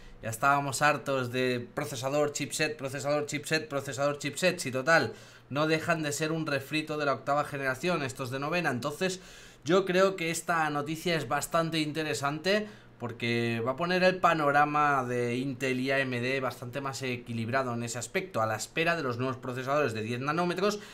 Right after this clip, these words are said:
estos seguirán siendo de ocho nanómetros. El único cambio que hay, pues que los i siete o los i nueve, no lo sé, saltan de seis núcleos a ocho. Así que bastante interesante. Yo creo que, que a todos nos beneficia esta noticia, ¿no?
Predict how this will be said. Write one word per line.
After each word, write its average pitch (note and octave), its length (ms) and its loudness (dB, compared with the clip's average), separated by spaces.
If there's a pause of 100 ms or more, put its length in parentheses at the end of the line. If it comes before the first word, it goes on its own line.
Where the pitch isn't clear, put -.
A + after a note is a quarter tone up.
(180)
estos D#3 320 0
seguirán D3 380 0
siendo C#3+ 320 -4
de B2 80 0
ocho B2+ 220 -4
nanómetros. D#3+ 580 2
El B2 80 -2
único C#3 560 2
cambio C3+ 340 0
que C#3 80 4
hay, D3+ 200 0 (180)
pues - 160 -8
que G#2+ 120 -6
los A2 220 -6
i B2+ 140 -4
siete C#3+ 500 -2 (280)
o G#2+ 80 -4
los A2+ 180 -4
i D3 80 2
nueve, D3+ 340 0
no D3 100 -2
lo B2+ 100 -2
sé, C#3+ 180 -2
saltan C#3 360 -2
de A#2+ 120 -2
seis D3 360 0
núcleos C#3 440 -4
a B2 100 4
ocho. F3 320 0 (1120)
Así D3 280 2
que F#3+ 240 8
bastante G3 420 6
interesante. E3+ 640 0
Yo C#3+ 160 0
creo E3 280 -2
que, B2 640 -2
que A2 160 -2
a G#2 120 -4
todos C#3+ 340 -2
nos B2+ 180 -4
beneficia A#2+ 540 -4
esta A#2+ 200 -4
noticia, A#2+ 500 -2
¿no? F#3 240 0